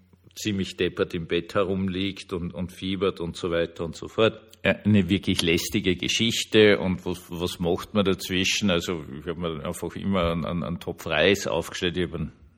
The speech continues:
wirklich, das ist einer der wenigen Luxusdinge, die ich mir gönne, einen sehr guten japanischen Reiskocher und hab halt den ganzen Tag davon immer ein bisschen was gegessen, hab eh kaum was gegessen. Und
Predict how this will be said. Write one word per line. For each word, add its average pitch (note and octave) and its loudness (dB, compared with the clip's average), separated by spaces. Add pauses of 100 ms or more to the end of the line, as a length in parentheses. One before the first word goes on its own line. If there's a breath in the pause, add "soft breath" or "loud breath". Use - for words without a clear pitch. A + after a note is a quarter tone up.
(360)
wirklich, F2+ -8
das - -12
ist F#2 -6
einer E2+ 2
der D#2+ -6
wenigen E2+ 2
Luxusdinge, G2 0
die F2+ -4
ich E2+ -2
mir F2+ 2
gönne, F2 2
einen F2+ 2
sehr F2 -4
guten - -6
japanischen E2 -2
Reiskocher F2 0
und E2+ -2
hab E2 -6
halt E2+ -2 (500 loud breath)
den F#2 2
ganzen F2+ 2
Tag D#2+ -2
davon F2 -2
immer F2+ -2
ein E2 -4
bisschen F#2 -2
was D#2 -8
gegessen, F#2+ 2 (100)
hab F2 -10
eh E2 -4
kaum F2 0
was E2+ -4
gegessen. E2 -4 (540 loud breath)
Und F2 -4